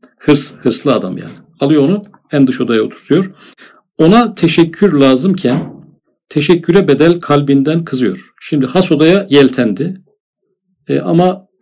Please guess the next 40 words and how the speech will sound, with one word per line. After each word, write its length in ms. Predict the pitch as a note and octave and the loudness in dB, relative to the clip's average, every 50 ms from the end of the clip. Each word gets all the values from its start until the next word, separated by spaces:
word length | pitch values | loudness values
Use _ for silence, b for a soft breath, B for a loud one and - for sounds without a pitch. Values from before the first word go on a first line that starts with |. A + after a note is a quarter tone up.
| _ - | _ -4
geri 260 | D3+ D#3 D3+ D#3+ F3+ F3 | 0 2 2 2 2 0
antreye 500 | D3+ D3+ D#3 D#3 B2+ C3 C3+ D3 D#3+ D#3 | 0 0 0 0 2 4 4 4 2 2
kovuldu. 600 | - D3 C3+ C3+ C3 A2+ A2 B2+ D#3 F#3+ F#3+ - - - B B B B B B _ - | 0 2 2 2 2 0 0 -4 -6 -6 -8 -12 -18 -20 B B B B B B _ -4
Ne 120 | D3+ G3 | 0 0
oldu 220 | A#3+ G#3+ D#3 C#3 C3+ | 2 2 2 2 2
arkadaşlar? 520 | B2+ B2+ C3+ B2+ B2 B2 - G3+ G3+ F#3+ | 0 0 -2 -2 -4 -4 -4 -6 -6 -6
Kalbinden 600 | - - D#3 D#3 E3 - D#3+ E3 D#3+ E3 E3+ E3 | -2 0 2 2 2 2 2 0 2 0 0 -2
kızıyor. 440 | D#3 - A2 G2+ G2 F#2+ - - _ _ _ b b b b b b | -2 -4 -6 -4 -6 -6 -8 -12 _ _ _ b b b b b b
Kalbinden 420 | - D3 D#3 E3 G3 G3+ G3 F#3 | -2 0 0 2 2 2 2 0
kızıyor 280 | F#3 F3 D#3+ F3 F#3 G#3 | 0 0 2 4 4 4
ne 60 | A3+ | 4
oldu? 220 | F#3 C3+ B2 - | 4 2 2 2
Zaten 300 | D#3 E3+ A3 G#3+ G#3+ F3+ | 2 2 2 2 2 2
o 220 | D3+ B2+ A#2 - - | 2 2 0 -2 -4
aşağıki 520 | - C3 B2+ - D3 C#3+ C#3 C#3 D#3+ D3 - | -4 -4 -2 0 0 0 0 0 -2 -4 -2
antreye 400 | B2 C3 C3+ C3 - C#3+ C3+ C3 | 0 -2 0 2 2 2 2 2
razı 260 | C3+ C3+ C3+ C3 D3 | 2 0 0 2 0
olsaydı 380 | D3 C#3+ - A#3 G#3+ C3+ A#2 - | 0 0 0 -2 -2 -2 -2 -2
en 100 | C#3+ D#3 | 0 0
azından 340 | E3+ E3 E3+ D#3 C3+ A#2 | 0 0 0 0 -2 -2
psikolojik 500 | A#2 - - - - C#3+ C#3+ D3 E3 - | -4 -6 -6 -2 0 0 0 0 -2 -2
olarak 280 | E3 D3 C3+ A#2+ A2 A2+ | 0 0 0 0 0 0
rahat 220 | B2 B2 C3+ C3+ | 0 0 0 0
oturacaktı. 460 | - - - G2+ F#2 F#2+ - - - - | -4 -6 -6 -8 -8 -8 -10 -12 -16 -14
Şimdi 260 | - - D3 D#3+ E3+ E3 | -6 -4 -2 -2 -2 0
kovulmuş 500 | - - D3 D3+ D#3+ F#3+ A3+ - - - | 2 2 4 4 4 2 2 0 0 0
bir 60 | D#3 | 0
adam 280 | D3+ E3+ A#3 G3+ A2 | 0 2 0 -2 -2
ya. 140 | F#2 - - - _ _ _ _ B B B B B B B B | -4 -6 -10 -16 _ _ _ _ B B B B B B B B
Kovulmuş 400 | B - D#3 F3 A3 A#3 A3+ - | B 2 4 4 6 4 4 4
olduğu 180 | F#3+ F3+ F#3+ A#3 | 2 2 2 2
için 200 | A3+ - A3 F#3 | 0 0 0 0
de 40 | C#3 | 2
ayrıca 340 | - D#3 F#3 F#3+ F#3 F3+ - | 2 2 2 2 2 2 0
psikolojik 480 | - - - - F3 F3+ F3+ F#3+ - | -2 -4 0 2 2 2 2 0 0
de 100 | E3 C#3 | 0 2
bir 60 | E3 | 2
eziyeti 360 | D#3 C3 B2 C3+ C3+ C3 - B2 | 2 2 4 2 2 2 0 -2
var 140 | F#2+ F2+ | -2 -4
yani. 220 | - - - - | -6 -10 -14 -16